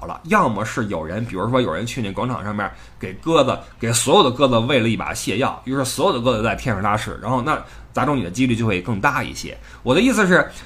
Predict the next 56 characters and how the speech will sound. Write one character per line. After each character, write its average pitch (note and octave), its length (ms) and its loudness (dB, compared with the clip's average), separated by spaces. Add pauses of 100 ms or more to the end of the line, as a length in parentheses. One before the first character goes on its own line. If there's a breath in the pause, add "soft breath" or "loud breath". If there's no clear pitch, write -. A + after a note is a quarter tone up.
这 A#3 140 4
个 A3 60 4
事 A3 80 6
儿 G3+ 60 6
你 F#3+ 80 2
也 G#3 60 2
可 F3+ 140 2
以 G3 80 4
理 E3+ 140 0
解 D#3+ 100 2
为， C3 160 0
就 E3 160 -6
因 G3+ 140 -4
为 B3 40 4
互 A#3 160 0
联 G#3+ 140 4
网 F#3+ 180 2
嘛， F#2 80 -4
互 A#2 140 0
联 G3+ 140 2
网 F#3 120 2
很 C#3 140 -8
多 A2 80 -4
事 D#3+ 140 -6
情 A#2+ 80 -2
都 E3+ 120 -6
是 D3 60 -6
有 - 80 -8
推 - 240 -2
手 - 220 -4
的， - 160 -16
包 B3 140 8
括 A#3 140 4
这 F#3+ 140 2
个 D#3+ 80 2
宝 F3 140 6
马 E3+ 100 2
冰 E3 100 0
激 F3 80 2
凌 E3+ 160 2
这 E3 80 2
个 A2 120 4
事 - 100 -2
儿， F2 160 0
你 C3 240 0
去 F#3 300 -2
细 F3+ 240 -2
挖 G#3 180 0
的 E3+ 100 4
话， C#3 240 0 (260)
诶， A#3 200 -2 (200)
仿 C3+ 180 2
佛 A3+ 120 0
有 E3 140 2
一 D#3+ 60 2
些， A3 280 0